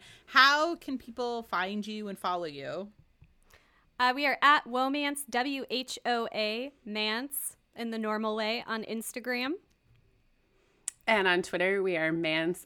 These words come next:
Speaker 3: underscore woe.
Speaker 2: Uh, <laughs> don't ask about it. And then, uh, we're
Speaker 1: <laughs>
Speaker 2: romancepodcast dot com.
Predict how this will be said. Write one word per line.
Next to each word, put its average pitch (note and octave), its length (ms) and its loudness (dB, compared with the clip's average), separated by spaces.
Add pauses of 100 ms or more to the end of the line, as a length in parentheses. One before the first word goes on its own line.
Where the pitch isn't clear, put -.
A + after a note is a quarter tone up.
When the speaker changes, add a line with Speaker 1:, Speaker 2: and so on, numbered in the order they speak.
Speaker 3:
underscore D#3+ 640 -4
woe. D#3+ 500 -2 (600)
Speaker 2:
Uh, A#3+ 300 6 (180)
<laughs> C4 180 -14
don't A3+ 240 -6 (160)
ask G#3+ 280 -10
about - 140 -16
it. - 100 -16
And B3 120 -2
then, B3 160 0 (320)
uh, B3 200 8
we're C#4 80 10
Speaker 1:
<laughs> D#4+ 100 12
Speaker 2:
romancepodcast C4+ 1300 8 (120)
dot A3 300 0
com. G3 500 -6